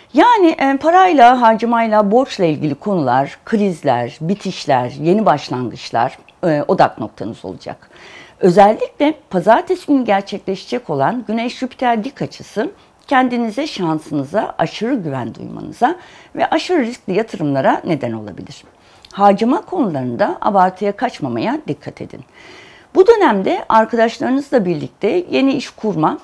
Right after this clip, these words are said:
ya da para kazanma yolları düşünüyor olabilirsiniz. Ancak, e, düşüncesizce aceleyle verilmiş kararlardan uzak durun. Çarşamba günü gerçekleşecek olan Mars Uranüs karşıtlığı finansal konularda kriz yaratacak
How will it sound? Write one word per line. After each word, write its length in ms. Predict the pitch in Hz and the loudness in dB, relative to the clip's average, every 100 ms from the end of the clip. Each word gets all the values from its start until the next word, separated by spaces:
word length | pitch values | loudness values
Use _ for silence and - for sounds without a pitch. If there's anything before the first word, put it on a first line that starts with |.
| - | -4
ya 140 | 226 | -2
da 100 | 294 | 0
para 240 | 302 240 285 | 0 0 2
kazanma 440 | 247 240 233 254 | 2 2 4 4
yolları 460 | 262 147 120 120 120 | 2 0 -4 -10 -12
düşünüyor 440 | 131 - 127 113 | -14 -8 -6 -6
olabilirsiniz. 800 | 120 113 113 110 - 147 226 - - - - - | -8 -10 -10 -12 -10 -6 -4 -6 -12 -20 -10 -4
Ancak, 480 | 233 233 233 233 | 0 4 2 2
e, 180 | 185 180 | 0 0
düşüncesizce 800 | 220 - 220 220 220 233 185 196 | -2 -4 -2 -2 -4 -6 -2 0
aceleyle 520 | 165 151 165 240 202 | 0 0 0 0 0
verilmiş 420 | 123 117 117 98 - | -2 -4 -8 -8 -8
kararlardan 800 | 240 175 98 95 107 - 294 311 _ _ - | -4 -2 -2 0 -2 0 -2 -2 _ _ -12
uzak 360 | 139 120 - | -10 -10 -12
durun. 180 | 92 - - _ _ | -18 -18 -20 _ _
Çarşamba 500 | - 202 202 240 277 | 4 4 4 2 2
günü 220 | 415 440 | 0 -2
gerçekleşecek 800 | 339 302 302 294 302 285 - 359 | 0 2 0 -2 -2 -4 -4 -2
olan 240 | 269 202 240 | 2 4 4
Mars 320 | 214 226 - | 4 2 0
Uranüs 360 | 262 285 185 - | -2 -2 -4 -4
karşıtlığı 800 | 131 120 - - 165 247 403 - | -2 -2 -6 -6 -4 -2 -6 -6
finansal 560 | 254 240 247 - 311 | 0 0 0 -2 -4
konularda 600 | 320 220 175 160 165 302 - | -2 -4 -2 0 0 -4 -8
kriz 340 | 196 262 247 | -6 -6 -6
yaratacak 560 | 139 123 - - 262 | -6 -6 -10 -6 -6